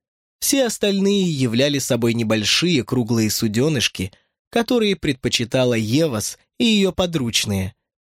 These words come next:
Кораблю маскеров, очевидно, удалось быстро добраться до дома, а тайный гол от Евас, надо полагать, разделяли множество посетительниц. Если это, конечно, было реализацией плана,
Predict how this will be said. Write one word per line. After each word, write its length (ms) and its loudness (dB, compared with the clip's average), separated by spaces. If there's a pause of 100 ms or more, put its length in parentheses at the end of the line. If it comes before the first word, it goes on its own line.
(340)
Кораблю 460 0
маскеров, 720 -2 (280)
очевидно, 640 0
удалось 500 0
быстро 440 -2
добраться 520 0
до 140 0
дома, 400 -2 (420)
а 120 2
тайный 420 0
гол 300 0
от 140 -4
Евас, 540 -2 (340)
надо 300 2
полагать, 480 0
разделяли 580 0
множество 640 0
посетительниц. 1000 -2 (640)
Если 360 2
это, 180 -2
конечно, 500 0
было 300 2
реализацией 800 0
плана, 520 -2